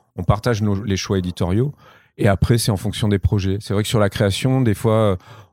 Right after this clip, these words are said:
on, l'année dernière, on a, on en a fait assez peu. C'est, euh, en deux mille vingt-deux, il y en aura un peu plus parce que il se trouve que le planning de certains projets, euh, fait que, euh,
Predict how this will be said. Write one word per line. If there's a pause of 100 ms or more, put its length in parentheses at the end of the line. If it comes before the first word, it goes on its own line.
(100)
on, (420)
l'année
dernière,
on
a,
on
en
a
fait
assez
peu.
C'est,
euh,
en
deux
mille
vingt-deux,
il
y
en
aura
un
peu
plus
parce
que
il
se
trouve
que
le
planning
de
certains
projets,
euh, (320)
fait
que,
euh,